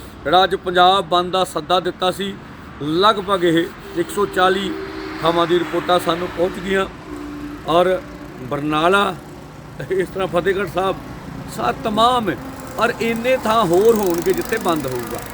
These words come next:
ਮੈਂ ਗੋਲਡਨ ਗੇਟ 'ਤੇ ਖੜ੍ਹਾ ਵਾਂ, ਤੁਸੀਂ ਦੇਖੋਗੇ ਇੱਥੇ ਦਸਿਓ ਹਜ਼ਾਰ ਲੋਕ ਆਉਣਗੇ। ਇੱਥੇ ਅੱਜ ਚਾਹ ਦੇ ਲੰਗਰ ਵੀ ਲੱਗ ਗਏ ਆ, ਪੂਰਾ ਪ੍ਰਬੰਧ ਹੋ ਰਿਹਾ।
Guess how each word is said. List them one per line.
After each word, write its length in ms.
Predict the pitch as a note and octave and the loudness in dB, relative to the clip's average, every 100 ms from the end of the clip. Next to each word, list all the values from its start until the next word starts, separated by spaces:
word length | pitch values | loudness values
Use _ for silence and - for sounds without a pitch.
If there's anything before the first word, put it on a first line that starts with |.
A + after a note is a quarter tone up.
| - - D3 | -12 -12 -2
ਮੈਂ 220 | D#3+ F3+ | 2 2
ਗੋਲਡਨ 340 | D#3+ F3+ F3 | 2 2 2
ਗੇਟ 220 | G3 F#3+ F3+ | 0 0 -2
'ਤੇ 160 | G#3 | -4
ਖੜ੍ਹਾ 260 | F3+ F3+ F#3+ | -2 0 0
ਵਾਂ, 160 | F#3+ F3 - - - - - | -2 -6 -8 -14 -14 -12 -8
ਤੁਸੀਂ 220 | F3 G3 | -4 0
ਦੇਖੋਗੇ 420 | F3+ F3 G3+ G3 | 0 -2 -2 0
ਇੱਥੇ 240 | F#3+ G#3 | 0 0
ਦਸਿਓ 480 | F3 D#3+ - G3+ F3 | 0 -2 -2 -4 2
ਹਜ਼ਾਰ 360 | E3+ E3+ F#3+ E3 - - - C#3+ | 4 6 4 0 -6 -14 -10 -2
ਲੋਕ 340 | D#3+ F#3 - | 2 2 2
ਆਉਣਗੇ। 400 | F#3 G3 G3 G3 E3+ - - - F3 | 0 0 0 0 0 -4 -4 -2 -2
ਇੱਥੇ 380 | F3 G3+ G#3 - F3 | 0 2 2 2 0
ਅੱਜ 80 | E3+ F3 | 0 -2
ਚਾਹ 200 | F3 F#3 | 0 2
ਦੇ 120 | G3 | 0
ਲੰਗਰ 320 | F#3 F3+ F#3+ | 0 0 -2
ਵੀ 100 | F#3 | -2
ਲੱਗ 180 | G3 F#3 | 0 0
ਗਏ 180 | D#3+ F#3+ | 2 0
ਆ, 60 | G3 | 0
ਪੂਰਾ 280 | F3 F#3 | -2 -4
ਪ੍ਰਬੰਧ 400 | F#3 F#3 E3+ F3+ | -2 -4 -2 -2
ਹੋ 160 | F3 F3 | 0 2
ਰਿਹਾ। 220 | F3 F3+ | 2 0